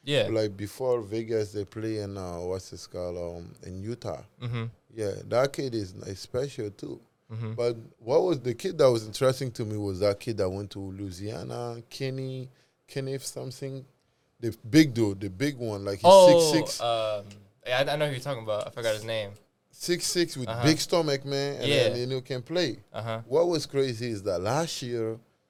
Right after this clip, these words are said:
Speaker 2: we went to Vegas. I went there with my friend Mohammed. We went to Vegas, and that guy, I think he was with his father or somebody that was mentoring him.
Speaker 1: Mm-hmm.
Speaker 2: They came in our table, you know, and then the guy was like, "Yeah, man, you know, hopefully next year he get to be here."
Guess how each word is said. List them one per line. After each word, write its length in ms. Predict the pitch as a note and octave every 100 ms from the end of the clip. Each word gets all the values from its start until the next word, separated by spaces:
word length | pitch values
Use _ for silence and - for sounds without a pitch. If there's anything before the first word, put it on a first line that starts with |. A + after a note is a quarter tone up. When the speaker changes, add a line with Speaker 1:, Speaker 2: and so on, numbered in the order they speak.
| _ _ _ _ _ G#2
Speaker 2:
we 160 | C3+
went 220 | E3+ D3
to 80 | B2+
Vegas. 440 | G2+ A2 G#2+ G#2 A2+
I 100 | A#2
went 260 | C3+ A#2+
there 100 | A2+
with 160 | A2 A2+
my 120 | F#2+
friend 280 | - A2+ G#2+
Mohammed. 480 | G2 G#2+ A2+ A2 G2
We 80 |
went 220 | A#2 C3 A2+
to 80 |
Vegas, 540 | F#2+ G2+ F#2 F#2+ F#2+ _ -
and 180 | G2+ F#2+
that 240 | A#2+ D3
guy, 300 | A#2+ A2+ A2+
I 40 | G2+
think 220 | D3 C#3
he 80 | A#2
was 200 | G#2+ G2+
with 160 | F2+
his 120 | F2+ -
father 420 | G#2 B2 C3+ A#2+
or 220 | G2+ F#2
somebody 540 | - G2 A2 G#2 F#2+ F#2
that 140 | E2+
was 160 | E2 D#2
mentoring 480 | G2 B2 A2+ G2 F2
him. 200 | F#2 F2+ -
Speaker 1:
Mm-hmm. 200 | A2+ A2+ A2 _
Speaker 2:
They 140 | G2 F#2
came 420 | - C3 B2 A2
in 140 | G2
our 240 | G2+ G2+ F#2+
table, 600 | - C3+ B2+ G2+ F2+ F#2 _ _ _ -
you 140 | A2
know, 180 | A2 G#2+
and 140 | G2+
then 240 | G2+ F#2+ F#2
the 120 | F2+
guy 240 | G#2 B2
was 220 | B2+ A2+ G2
like, 140 | F#2+
"Yeah, 180 | G#2 A#2
man, 360 | G#2 G2 G2 -
you 120 | G#2
know, 280 | G#2+ G2+ G2 -
hopefully 400 | B2 - A2 G#2+
next 300 | A2+ G#2+ A#2+
year 120 | G#2+
he 160 | F#2
get 240 | F#2 G#2+ G#2
to 80 | G2+
be 140 | G2+
here." 460 | F#2 G#2+ G#2 G#2